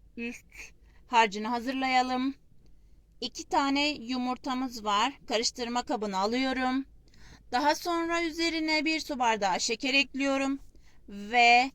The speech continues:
mikserimizle çırpıyoruz. Köpüklü bir kıvam alana kadar çırpalım. Harcımız köpük gibi kıvam aldı. Şimdi içerisine iki yüz elli gram labne peyniri ekliyorum.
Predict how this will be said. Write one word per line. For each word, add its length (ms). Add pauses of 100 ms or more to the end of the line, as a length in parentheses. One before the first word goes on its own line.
(400)
mikserimizle 1000 (360)
çırpıyoruz. 640 (800)
Köpüklü 680
bir 100 (140)
kıvam 240 (140)
alana 280
kadar 320
çırpalım. 600 (2500)
Harcımız 560
köpük 460
gibi 220
kıvam 420
aldı. 300
Şimdi 360
içerisine 1040 (1040)
iki 280
yüz 520
elli 260
gram 360
labne 340
peyniri 400
ekliyorum. 840